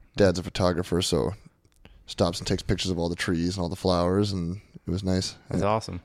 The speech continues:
Speaker 2: How
Speaker 1: Yeah.
Speaker 2: long's he been doing that?
Speaker 1: Oh, years, years. Yeah, I don't know. He teaches now. He teaches, uh, courses on photography and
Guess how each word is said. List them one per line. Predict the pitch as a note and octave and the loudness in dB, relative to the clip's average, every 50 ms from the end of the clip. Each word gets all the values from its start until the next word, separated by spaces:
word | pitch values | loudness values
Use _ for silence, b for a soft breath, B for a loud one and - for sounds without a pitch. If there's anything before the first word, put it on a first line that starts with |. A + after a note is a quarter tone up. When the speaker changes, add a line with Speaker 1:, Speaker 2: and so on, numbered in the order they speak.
| - | -4
Speaker 2:
How | G#2+ G2+ | 0 2
Speaker 1:
Yeah. | G2+ | 2
Speaker 2:
long's | G2+ G#2 F#2+ | 2 2 0
he | G2+ | 0
been | F#2 F#2+ F#2+ | -2 0 0
doing | F#2+ G2 F#2+ | 0 0 0
that? | G2 A2 - - B B B B B B B - - | 0 0 0 -2 B B B B B B B 4 6
Speaker 1:
Oh, | A2 G#2 | 8 8
years, | F#2 E2 F#2 G2+ G#2 F#2+ F#2 F#2+ | 8 8 6 6 6 6 4 4
years. | F#2 E2+ E2 D#2+ F2 - - - - - - - - - | 2 0 0 0 0 -2 -4 -6 -8 -12 -16 -16 -8 -2
Yeah, | - F#2+ F#2 F2+ F2+ G2 | 2 4 4 4 6 4
I | G#2+ | 4
don't | G#2+ | 4
know. | G#2+ G2 | 4 4
He | A2 G#2+ | 4 2
teaches | - - - A#2 - - G2 F#2+ F2+ | 2 2 2 4 4 4 4 4 4
now. | F#2+ F2+ E2+ E2+ | 4 2 2 4
He | E2+ F2 F2+ | 2 2 0
teaches, | - - - F#2+ - - F#2+ F2+ D#2+ F2 | -2 -2 -2 -2 0 0 0 0 2 2
uh, | F#2 F2 E2+ F2 E2+ E2 F2 - - - | 2 2 4 2 2 0 -2 -4 -6 -8
courses | - - - F#2 F#2 - - F2+ | -4 0 2 2 2 2 -2 -2
on | D#2+ D#2+ E2+ E2+ E2+ F2 | 0 0 0 0 -2 -4
photography | - - F2 - G2 F2+ E2+ F2 F2+ - - F#2 G2 G#2 | -6 -6 -4 -2 -2 0 0 -2 -2 0 0 2 4 4
and | G#2 F#2 D#2+ D2 C#2+ D#2 G2 | 2 2 0 -4 -6 -8 -8